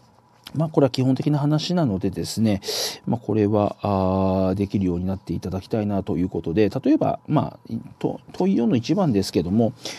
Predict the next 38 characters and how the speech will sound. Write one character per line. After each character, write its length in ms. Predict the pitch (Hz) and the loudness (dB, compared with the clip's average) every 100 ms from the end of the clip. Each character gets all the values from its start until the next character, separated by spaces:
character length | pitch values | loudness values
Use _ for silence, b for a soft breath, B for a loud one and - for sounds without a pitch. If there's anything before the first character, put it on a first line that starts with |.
| - | -8
ま 80 | - | -4
あ、 20 | |
テ 120 | 135 151 | -2 0
ィ 40 | |
ー 20 | |
テ 100 | 165 | 4
ィ 20 | 170 | 4
ー 20 | |
エ 20 | |
ム 80 | 147 | 4
と 100 | 101 | 0
テ 120 | 117 | -2
ィ 40 | |
ー 40 | 113 | 0
テ 100 | 107 | 2
ィ 20 | |
ー 20 | |
エ 40 | 113 | 0
ス 140 | - | -2
の 80 | 95 | -6
差 160 | - 92 | -6 -4
分 220 | 101 101 | -4 -4
は 100 | 101 | -6
為 80 | - | -10
替 300 | - 117 117 | -6 -4 -4
ス 140 | - | -4
プ 80 | 131 | -4
レ 60 | 113 | -4
ッ 20 | |
ド 100 | 98 | -2
と 80 | 95 | -2
呼 80 | |
ば 120 | 87 98 | 0 0
れ 80 | |
る 80 | 98 | 0
も 100 | 98 | 0
の 60 | 110 | 0
で、 160 | 90 | -2